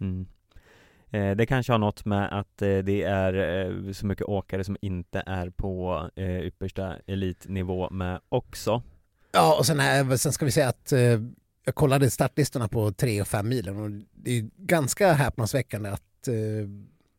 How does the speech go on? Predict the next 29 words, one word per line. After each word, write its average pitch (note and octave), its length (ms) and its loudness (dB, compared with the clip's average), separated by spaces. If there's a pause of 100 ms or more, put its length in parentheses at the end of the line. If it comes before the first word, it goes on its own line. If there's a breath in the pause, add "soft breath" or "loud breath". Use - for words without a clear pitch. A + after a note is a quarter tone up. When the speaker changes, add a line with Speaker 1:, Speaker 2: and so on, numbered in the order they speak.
(300)
Speaker 2:
på - 80 2
damsidan B2 480 2
var C3 200 4
det G#2+ 60 2
ju G2+ 260 0
hälften A2+ 460 -4
så A2+ 100 -6
många G2 180 -6
som - 120 -8
ställde G#2 240 -6
upp - 300 -14
Speaker 1:
Mm. F#2+ 160 -2
Speaker 2:
jämfört G#2 220 -4
med F#2+ 100 -4
herrarna. G2+ 260 -6 (160)
Eh, A2 420 0
det G#2+ 320 2 (180)
speglar A#2 460 -2
ju G#2 80 -2
en G2+ 100 -6
del G2+ 220 -2
av, G#2+ 340 -8 (840)
eh, B2+ 380 -2 (1160)
ja, B2 300 2 (380)
att - 480 -4 (680)
det C3+ 360 2
fortfarande C3+ 580 2
inte C#3 400 0
är C3 320 0